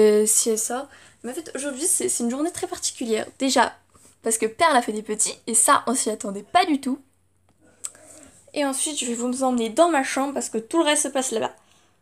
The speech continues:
Donc voilà, c'est parti. Faites pas attention au bazar, hein. <laughs> Bon, là, y a rien, mais bon, c'est pas grave.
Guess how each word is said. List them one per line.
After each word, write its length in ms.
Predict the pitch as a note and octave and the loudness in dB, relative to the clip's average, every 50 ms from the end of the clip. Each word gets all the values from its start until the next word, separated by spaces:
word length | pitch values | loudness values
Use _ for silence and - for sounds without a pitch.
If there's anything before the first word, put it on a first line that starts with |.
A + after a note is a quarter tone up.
| _ _ - | _ _ -20
Donc 240 | - B3 C4 C4+ B3+ | -16 -12 -10 -6 0
voilà, 180 | B3 A3+ - - | 0 0 2 2
c'est 280 | - - - - D#4+ D#4 | -2 0 0 0 0 2
parti. 380 | E4 D4+ C#4 - - - A3+ | 2 0 0 0 -2 -6 -4
Faites 240 | G#3+ - C4+ C4+ - | 0 0 0 2 6
pas 140 | D#4+ D4 D4 | 8 10 10
attention 480 | C#4+ C#4 C#4+ C#4+ C#4+ - - - C#4 | 10 10 8 6 4 4 4 4 2
au 40 | C4 | 4
bazar, 460 | A#3+ B3 A#3+ A#3+ A3 A3 G#3 G3+ G3+ | 6 8 8 8 8 6 4 4 4
hein. 320 | G3+ G#3 G#3 G#3+ G#3+ B3 B3 - _ _ _ _ _ | 2 -2 0 0 -2 -4 -6 -10 _ _ _ _ _
<laughs> 320 | _ _ _ - - - - | _ _ _ -14 -8 0 2
Bon, 200 | A#3 A3 G#3+ G#3+ | 2 4 6 6
là, 100 | G#3+ A3 | 6 6
y 80 | A3 | 4
a 60 | A3+ | 4
rien, 200 | A3+ A3+ B3 C4 | 2 2 2 2
mais 120 | A#3+ B3+ D#4 | 2 2 2
bon, 140 | A#3+ A3 A3+ | 0 0 0
c'est 120 | - A#3+ | 0 0
pas 80 | A#3+ A#3+ | 0 -2
grave. 140 | - C4 | -2 -4